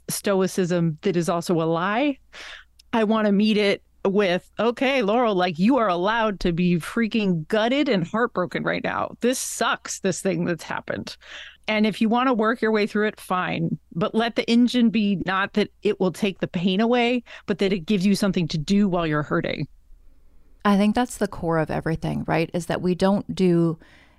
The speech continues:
Speaker 2: anything so that difficult things aren't difficult or so that painful things don't hurt, right? Like, we've got that, that such a reductive equation for life,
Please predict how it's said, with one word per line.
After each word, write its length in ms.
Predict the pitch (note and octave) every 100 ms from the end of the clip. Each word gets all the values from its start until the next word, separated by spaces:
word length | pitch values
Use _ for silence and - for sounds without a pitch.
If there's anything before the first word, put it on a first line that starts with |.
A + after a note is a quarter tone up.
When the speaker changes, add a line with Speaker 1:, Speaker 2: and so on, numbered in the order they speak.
| _ _ -
Speaker 2:
anything 720 | G3+ A3 G#3 - - - - - - - - _ - _ _ _
so 720 | - - - F#3+ F3 F3 F3
that 480 | E3 E3+ D#3+ - - _ _ _ _ _ _ _
difficult 400 | F3+ F3+ F#3+ D#3+
things 220 | G3 F3+
aren't 160 | F3 E3
difficult 480 | E3+ E3+ E3+ D#3 -
or 120 | F3
so 220 | E3+ - E3
that 380 | E3+ D#3+ -
painful 340 | - F#3 F3+ F3+
things 300 | - E3+ D#3
don't 220 | E3 D#3
hurt, 460 | - D#3+ - - - _
right? 180 | F3 F#3
Like, 100 | G3+
we've 180 | F#3+ F#3
got 220 | G3+ A3
that, 220 | A3+ G3+ -
that 400 | F3+ F3 E3+ E3 - - - -
such 280 | - A3 A#3
a 60 |
reductive 880 | G3+ F#3+ E3+ D#3 F3 - F3 D#3+ D#3 - - - - - _ _ _ _ _
equation 1040 | - F#3 - - - F#3 G3 G3 F3+ D#3 C3+
for 260 | - E3
life, 520 | D#3+ E3 D#3+ D#3+ -